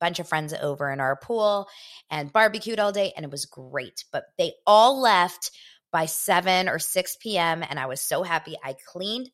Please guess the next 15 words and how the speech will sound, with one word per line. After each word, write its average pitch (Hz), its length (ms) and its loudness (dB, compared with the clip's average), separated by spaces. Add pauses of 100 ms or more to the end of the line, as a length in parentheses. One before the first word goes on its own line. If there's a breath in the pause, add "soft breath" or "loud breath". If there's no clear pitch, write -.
(100)
I 139 100 -10
showered, 202 720 0
I 156 80 -2
got 160 260 2
in 190 120 -4
bed. 175 300 -4 (360 loud breath)
We 165 80 -6
watched 165 400 2
some 226 140 -2
T 233 240 -4
V. 196 260 -4 (180 soft breath)
We're 160 100 -2
watching 160 360 0
some 202 160 -6
s-, - 320 -8